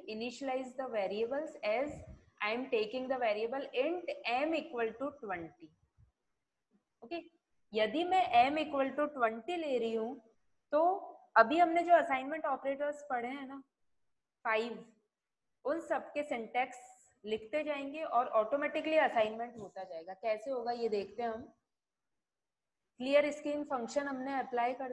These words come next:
दिया। Then मैं चाहती हूँ black screen पे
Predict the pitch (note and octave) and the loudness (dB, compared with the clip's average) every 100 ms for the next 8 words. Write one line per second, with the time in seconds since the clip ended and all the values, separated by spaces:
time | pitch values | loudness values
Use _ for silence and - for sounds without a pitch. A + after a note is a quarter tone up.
0 | B3 C4 D4 - _ F#3+ A3 C4+ G4+ - | -8 -10 -12 -18 _ -4 -4 -4 -10 -20
1 | _ _ _ - A#3 C#4+ D#4+ D#4 - _ | _ _ _ -6 -2 0 -2 -6 -16 _
2 | _ - A#3 A3+ C4+ D#4+ A#3+ G#3+ A3 C#4 | _ 6 6 6 4 0 2 6 6 6
3 | D#4+ - C4+ C4+ C4+ D4 | -2 -6 -6 -6 -2 0